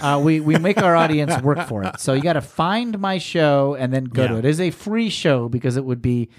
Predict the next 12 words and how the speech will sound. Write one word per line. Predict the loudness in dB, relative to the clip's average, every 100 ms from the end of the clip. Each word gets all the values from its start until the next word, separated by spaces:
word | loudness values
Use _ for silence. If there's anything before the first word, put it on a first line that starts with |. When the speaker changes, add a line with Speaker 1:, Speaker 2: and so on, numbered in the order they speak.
| _ _ 0
Speaker 1:
immoral | 2 2 2 2 0 -4
to | -10
charge | -8 0 0 0 0
money | 0 0 -4
for | -6 -6 -6 -8 -8 -10 -8
what | 0 2
I'm | 4 2
doing | 2 0 0
to | -4
these | -4 -4
songs. | -2 -2 -2 -4 -4
Speaker 2:
<laughs> | -6